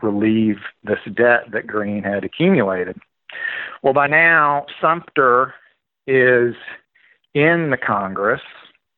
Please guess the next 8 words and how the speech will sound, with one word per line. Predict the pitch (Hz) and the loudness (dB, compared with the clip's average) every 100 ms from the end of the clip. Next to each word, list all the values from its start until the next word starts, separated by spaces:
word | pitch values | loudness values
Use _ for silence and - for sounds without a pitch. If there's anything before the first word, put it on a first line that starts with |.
| _ _ _ _ _ _ _ - - _ - | _ _ _ _ _ _ _ -20 -20 _ -8
and | 123 123 127 123 120 120 - - - - _ - - | -2 0 4 4 4 2 -6 -16 -20 -20 _ -10 0
he | 170 185 185 185 180 165 - _ _ _ _ - - - - | 2 2 2 2 2 0 -6 _ _ _ _ -2 -2 -2 -4
as, | 139 135 123 - - | 2 2 0 -8 -2
as | 131 120 - | 0 0 -2
this | 120 - | -4 -6
petition | - 151 151 151 139 | -2 -2 0 -4 -2
comes | 135 127 - | -2 -2 -4
forward | 131 135 131 117 110 110 | 2 4 6 4 2 -2